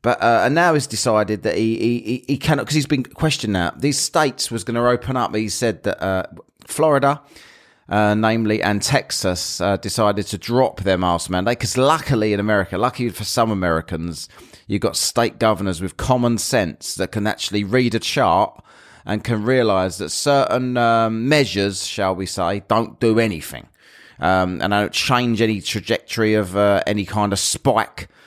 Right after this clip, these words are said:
or anything like that. And, uh, they just think, "What are we bothering doing this? We're trashing the economy for absolutely no reason and not helping anybody. And the seasonal spikes are seasonal spikes. And this is what's going on." And this is just comment. People can be scared of the Rona, but, uh,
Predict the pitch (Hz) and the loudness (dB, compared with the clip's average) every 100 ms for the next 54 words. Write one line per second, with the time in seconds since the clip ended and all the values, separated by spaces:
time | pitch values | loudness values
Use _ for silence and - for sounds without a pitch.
0 | - _ - 104 110 - 104 92 87 82 | -20 _ -2 0 2 0 0 2 2 0
1 | - 98 98 92 95 92 90 - 95 107 | 0 0 0 2 4 4 2 0 -2 -2
2 | 107 120 107 107 117 113 98 110 107 113 | -4 -4 -4 -2 0 0 2 0 2 2
3 | 104 78 98 87 - 139 120 - 110 107 | 0 -2 -4 -4 -2 0 0 0 0 0
4 | - 123 107 98 95 98 104 - 110 104 | 2 2 2 0 0 0 0 0 0 2
5 | 101 104 107 104 104 92 101 76 92 104 | 2 2 2 2 0 0 0 0 2 0
6 | - 104 110 - 92 85 92 95 - 131 | 0 0 0 0 0 0 0 -2 0 0
7 | 123 113 107 - - 110 - - 107 107 | 0 0 -2 -4 0 0 0 0 0 0
8 | - 113 101 117 104 147 131 - - 104 | 0 -2 0 -2 -2 2 2 0 -6 -6
9 | 104 104 110 - 120 113 135 143 98 101 | -6 -4 -4 0 2 2 2 2 2 0
10 | 135 160 147 175 - 151 139 - - - | -2 -2 -4 -4 0 0 0 -6 -20 -20
11 | - - 185 165 - 156 156 - 160 151 | -14 -2 -2 -2 -4 -4 -2 0 2 2
12 | 143 123 120 113 120 117 98 71 90 _ | 2 0 0 2 2 2 0 -2 -4 _
13 | _ - - _ _ _ 120 113 - 110 | _ -20 -20 _ _ _ 0 2 2 2
14 | 104 104 101 | 4 2 0